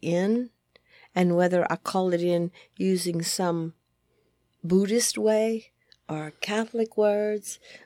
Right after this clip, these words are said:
or I ask the universal life force, which was Buddhist and came from Sanskrit, or I just, I just, I just spray myself with rose water to get to the highest vibrational level I can.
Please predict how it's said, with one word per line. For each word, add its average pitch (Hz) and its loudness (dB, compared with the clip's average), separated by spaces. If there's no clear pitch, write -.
or 170 2
I 170 0
ask 175 -8
the 175 -8
universal 175 -2
life 175 -4
force, 175 -4
which 214 -6
was 277 -2
Buddhist 185 0
and 175 -6
came 175 -2
from 165 -8
Sanskrit, 180 -4
or 175 2
I 175 0
just, 180 -4
I 180 -2
just, 180 -4
I 175 -4
just 170 -4
spray 196 -2
myself 180 -2
with 165 -4
rose 196 2
water 202 -2
to 196 -12
get 180 -4
to 185 -4
the 175 -6
highest 175 -4
vibrational 175 -2
level 175 -2
I 175 -4
can. 180 -8